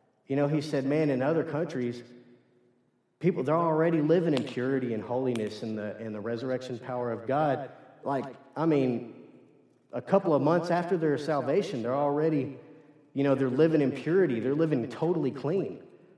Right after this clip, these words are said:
right? No, in America, we're so distracted, guys. We have so many things that the eyes of our heart can be glued and attached to because we're an image, right? So we're constantly groping after something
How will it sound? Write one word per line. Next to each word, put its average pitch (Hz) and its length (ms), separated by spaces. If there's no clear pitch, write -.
right? 143 380
No, 151 360
in 135 140
America, 151 480
we're 135 140
so 190 260
distracted, 147 640
guys. 135 280
We 147 120
have 143 180
so 165 320
many 175 380
things 170 500
that 131 260
the 127 140
eyes 156 280
of 143 100
our 131 120
heart 175 440
can 123 320
be 131 160
glued 143 440
and 117 120
attached 185 460
to 113 220
because 120 220
we're 139 200
an 175 160
image, 143 360
right? 123 260
So 139 120
we're 117 120
constantly 160 500
groping 156 340
after 127 220
something 147 540